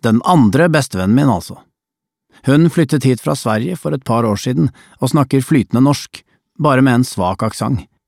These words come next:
Vi pleier å tulle med at vi ble venner fordi hun er en mellomting mellom meg og Andreas. Hun er hverken høy eller lav, tynn eller lubben,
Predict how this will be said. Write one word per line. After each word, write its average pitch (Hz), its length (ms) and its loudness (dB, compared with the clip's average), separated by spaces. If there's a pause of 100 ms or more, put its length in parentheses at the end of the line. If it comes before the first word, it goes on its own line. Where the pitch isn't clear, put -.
(500)
Vi 131 160 2
pleier 139 260 2
å 143 80 -2
tulle 123 240 2
med 113 160 2
at - 80 -8
vi 131 80 2
ble 135 160 4
venner 127 360 2
fordi 131 280 0
hun 104 160 2
er 110 100 2
en 139 100 6
mellomting 127 600 0
mellom 117 260 2
meg 113 220 0
og 139 140 2
Andreas. 139 500 -2 (600)
Hun 151 140 2
er 156 80 2
hverken 143 360 2
høy 135 180 4
eller 160 160 0
lav, 147 320 0 (260)
tynn 160 300 2
eller 160 180 0
lubben, 139 400 2